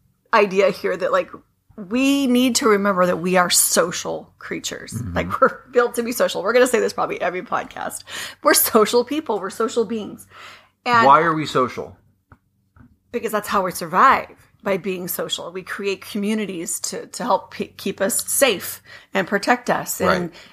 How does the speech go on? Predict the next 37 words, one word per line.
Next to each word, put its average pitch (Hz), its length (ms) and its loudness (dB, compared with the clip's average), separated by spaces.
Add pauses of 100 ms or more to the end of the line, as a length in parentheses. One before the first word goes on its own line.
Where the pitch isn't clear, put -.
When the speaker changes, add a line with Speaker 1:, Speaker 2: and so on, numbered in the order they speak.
(260)
Speaker 1:
you 208 140 -2
know, 196 80 0
because 202 200 2
we're 233 80 4
not 240 140 6
good 247 140 8
at 226 80 6
everything. 208 640 2
So, 180 380 -2
you 180 120 -6
know, 180 140 -6
Nate's 190 400 -4
good 214 180 -4
at 226 100 -6
some 220 280 -2
things, 151 320 -8
I 160 100 -6
know, 165 380 -8
and 160 160 -10
I'm 240 220 4
good 208 120 0
at - 100 -8
some 165 200 -10
things. - 340 -12
And 175 160 -12 (440)
together 226 360 6
we're 240 120 6
really 247 200 4
great, 269 440 2
but, 185 240 -4
you 190 100 -8
know, 175 80 -6
separately 208 520 -2
we're 202 180 -4
not 202 200 0
as 175 100 -8
strong. 202 400 0